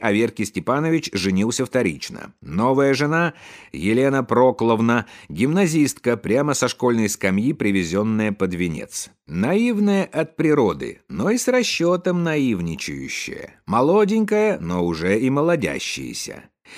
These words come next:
В этих видах трещит, щебечет, корчит из себя невинность, дурочку, полевого жаворонка. Только вас увидит, начнёт экзаменовать. В каком году родился Суворов?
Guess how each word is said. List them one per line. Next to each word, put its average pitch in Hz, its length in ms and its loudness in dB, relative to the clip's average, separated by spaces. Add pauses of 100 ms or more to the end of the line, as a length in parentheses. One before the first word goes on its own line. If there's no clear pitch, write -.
(220)
В 76 100 -6
этих 147 340 2
видах 160 460 0
трещит, 143 600 0
щебечет, 147 640 -2
корчит 123 440 -4
из 117 120 -4
себя 104 260 0
невинность, 113 720 0
дурочку, 127 560 -2
полевого 202 560 2
жаворонка. 78 760 -2 (320)
Только 110 320 0
вас 110 180 2
увидит, 139 460 0
начнёт 113 480 -4
экзаменовать. 98 920 0
В - 60 -18
каком 190 360 2
году 139 220 2
родился 110 400 2
Суворов? 123 580 -2